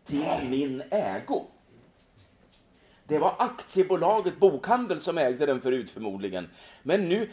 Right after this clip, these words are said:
händer det något med boken när jag betalar priset. Jag tar över den och jag kan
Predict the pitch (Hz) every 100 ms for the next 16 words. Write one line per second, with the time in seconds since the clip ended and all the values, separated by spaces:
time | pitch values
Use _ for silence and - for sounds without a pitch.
0 | - - - 254 277 269 254 214 170 170
1 | 175 175 202 226 - 175 160 156 147 170
2 | - 160 165 170 165 - 196 196 - -
3 | - - - - - 123 143 185 220 -
4 | 175 185 - 196 214 220 220 190 196 190
5 | - 170 170 170 196